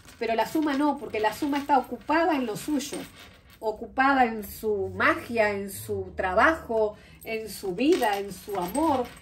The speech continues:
en su trabajo, en comenzar cosas nuevas, en sus proyectos, en su método de vida.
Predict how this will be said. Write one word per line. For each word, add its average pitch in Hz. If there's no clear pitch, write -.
en 220
su 240
trabajo, 214
en 196
comenzar 196
cosas 196
nuevas, 254
en 196
sus 214
proyectos, 294
en -
su 208
método 233
de 208
vida. 233